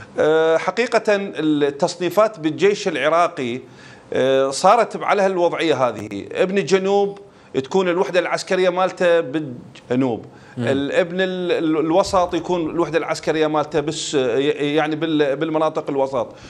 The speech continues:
Speaker 1: وحتى المناطق الغربية أولادهم بالغربية مع التطعيم. يعني مثلا صلاح الدين ديالى مناطق يعني متداخلة، كانت فيها قوات عسكرية متداخلة.
Speaker 2: زين.
Speaker 1: الموصل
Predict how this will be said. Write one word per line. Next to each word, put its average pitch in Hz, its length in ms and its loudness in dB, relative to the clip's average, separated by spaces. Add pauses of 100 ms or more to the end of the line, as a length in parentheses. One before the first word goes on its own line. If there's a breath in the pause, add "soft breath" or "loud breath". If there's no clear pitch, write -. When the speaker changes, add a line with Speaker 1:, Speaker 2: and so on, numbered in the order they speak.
(120 loud breath)
Speaker 1:
وحتى 226 360 2
المناطق 208 460 2
الغربية 190 500 0
أولادهم 196 460 0
بالغربية 123 600 0 (340 loud breath)
مع 202 240 4
التطعيم. 208 580 0
يعني 135 320 0
مثلا 180 320 2
صلاح 175 400 0
الدين 175 420 -2
ديالى 170 480 4
مناطق 175 600 0
يعني 139 300 0
متداخلة، 156 800 0 (300 loud breath)
كانت 214 280 4
فيها 190 220 2
قوات 165 540 0
عسكرية 156 720 0
متداخلة. 131 680 -2
Speaker 2:
زين. 110 220 -6 (100)
Speaker 1:
الموصل 185 680 2